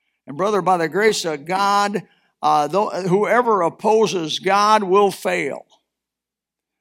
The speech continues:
In the big picture, they will fail. We can trust God, but we gotta give him, you gotta give God some miracle space. You gotta give him some space to work.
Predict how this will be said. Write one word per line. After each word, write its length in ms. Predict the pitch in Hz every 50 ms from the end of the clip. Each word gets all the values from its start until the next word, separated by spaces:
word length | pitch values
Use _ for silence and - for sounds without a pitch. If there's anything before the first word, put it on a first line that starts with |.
| _ _ _ _ _
In 140 | - 196 196
the 80 | 175 165
big 300 | 151 214 233 233 220 -
picture, 640 | - 240 240 240 - - 247 247 269 262 - - _ _ _ _ _ _
they 440 | 156 190 214 220 220 233 - - - -
will 540 | 175 196 208 208 208 208 208 208 - _ _ _
fail. 600 | - - 175 185 185 165 143 117 104 - - _ _ _ _ _ _ _ _ _ _ _ _ _ _ _ _ _ _ _ -
We 160 | - 240 226
can 200 | - 190 175 165
trust 440 | - - 220 202 208 202 - - -
God, 500 | - 208 196 175 151 131 113 107 - - _ _ _ _ _ _ _ _ _ _ _ _ _ _ _ _ _ _ _ _
but 120 | - 170 160
we 100 | 160 165
gotta 260 | 151 180 196 202 220
give 240 | 196 220 269 262 220
him, 380 | 185 160 156 160 165 160 160 _ _ _ _ _ _ _ _ _ _ _ _ _ _ _ _ _ _ _ _ _ _ _ _ _ _ _ _ _ _ _ _ _ _ _ _ _
you 100 | 151 147
gotta 300 | 131 156 165 175 180 170
give 240 | 175 190 185 165 156
God 220 | 165 151 156 151
some 200 | - - 160 147
miracle 340 | 165 175 170 165 - 147 135
space. 360 | - - - 139 127 131 -
You 80 | 143 151
gotta 240 | 151 156 160 175
give 160 | 160 175 175 170
him 140 | 170 165
some 200 | 151 - - 143
space 420 | 143 - - 156 156 160 160 - -
to 80 | 151 151
work. 360 | 151 165 175 151 - -